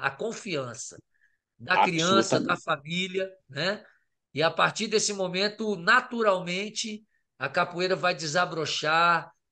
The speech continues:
Speaker 1: a capoeira vai, é, crescer dentro dessa criança. E quando você vê aquela, aquele auzinho que muitas vezes não saía,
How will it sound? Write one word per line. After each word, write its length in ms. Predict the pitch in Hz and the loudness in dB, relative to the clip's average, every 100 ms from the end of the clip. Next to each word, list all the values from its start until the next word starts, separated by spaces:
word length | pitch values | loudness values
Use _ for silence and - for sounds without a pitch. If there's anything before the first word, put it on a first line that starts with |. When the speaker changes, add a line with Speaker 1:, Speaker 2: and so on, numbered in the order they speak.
| _ | _
Speaker 1:
a 100 | 135 | -14
capoeira 480 | - 156 151 170 175 | -2 -2 -2 0 0
vai, 380 | 143 170 170 139 | 2 2 0 -2
é, 140 | 165 147 | -4 -4
crescer 840 | - 180 151 - 175 190 185 - _ _ | -2 -2 0 0 4 4 2 -2 _ _
dentro 460 | 110 170 214 220 160 | -8 -4 -4 -4 -6
dessa 300 | 170 - 175 | -4 -2 -4
criança. 800 | 170 160 165 196 - 190 190 185 _ _ - | -4 -4 -2 -2 -2 -2 -2 -6 _ _ -12
E 80 | 135 | -10
quando 300 | 131 220 196 | -4 -4 -2
você 340 | 196 190 190 | -2 0 0
vê 640 | 131 151 180 175 143 107 _ _ | -2 -2 0 2 0 -2 _ _
aquela, 680 | 139 139 - 185 175 165 147 143 117 | -8 -4 2 4 4 2 0 -4 -6
aquele 360 | 135 - 180 180 | -4 -2 -2 2
auzinho 600 | 175 170 147 - 190 180 | 2 2 -2 -2 -4 -6
que 340 | 143 170 165 | -6 -6 -6
muitas 340 | 147 170 180 131 | -6 -4 -2 -2
vezes 220 | 175 143 | -4 -6
não 120 | 165 | -8
saía, 720 | 160 175 160 160 185 196 156 | -4 -2 -2 0 4 4 4